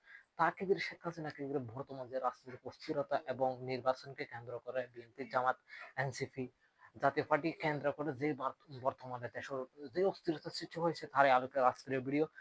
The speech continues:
সুপ্রিয় দর্শক, এক মুহূর্তে না থাকলে সম্পূর্ণ ভিডিও দেখলে আপনারা অবশ্যই বুঝতে পারবেন, সম্পূর্ণ ভিডিওটি দেখলে বুঝতে পারবেন রাজনৈতিক গতি কোন দিকে যাচ্ছে এবং কার হাতে ক্ষমতা আসতে যাচ্ছে।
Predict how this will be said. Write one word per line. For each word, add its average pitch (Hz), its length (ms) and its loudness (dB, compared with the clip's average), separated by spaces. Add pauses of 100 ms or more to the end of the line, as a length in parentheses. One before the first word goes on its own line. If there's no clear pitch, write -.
(180)
সুপ্রিয় 175 320 0
দর্শক, 170 260 0 (180)
এক - 180 -12
মুহূর্তে 196 320 -4
না 175 80 2
থাকলে 135 180 -6
সম্পূর্ণ 185 500 -4
ভিডিও 143 200 -4
দেখলে 135 280 -2
আপনারা 131 240 -2
অবশ্যই 139 360 -4
বুঝতে 139 240 -14
পারবেন, 131 200 -6
সম্পূর্ণ 156 520 -8
ভিডিওটি 147 340 -4
দেখলে 135 260 -4
বুঝতে 127 260 -10
পারবেন 127 260 0 (440)
রাজনৈতিক 135 540 4 (160)
গতি 139 220 0 (100)
কোন 180 180 0
দিকে 180 200 0
যাচ্ছে 143 240 0
এবং 131 200 -4
কার 135 160 2
হাতে 127 220 -6
ক্ষমতা 123 280 -4
আসতে 123 240 -2
যাচ্ছে। 127 240 -4